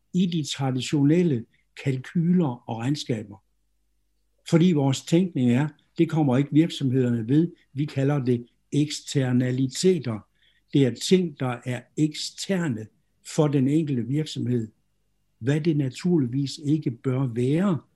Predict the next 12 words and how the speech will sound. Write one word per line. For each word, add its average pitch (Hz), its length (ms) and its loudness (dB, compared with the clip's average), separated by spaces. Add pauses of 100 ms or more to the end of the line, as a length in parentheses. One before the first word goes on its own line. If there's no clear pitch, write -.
(200)
fordi 139 340 0
realiteten 131 840 0
er, 117 160 -2 (400)
at 151 180 -4
det 165 100 4
er 147 40 6
noget, 135 340 2 (120)
virksomhederne 131 1120 0 (380)
har 143 300 -4
en 135 260 0
indflydelse 165 600 2
på. 131 340 -2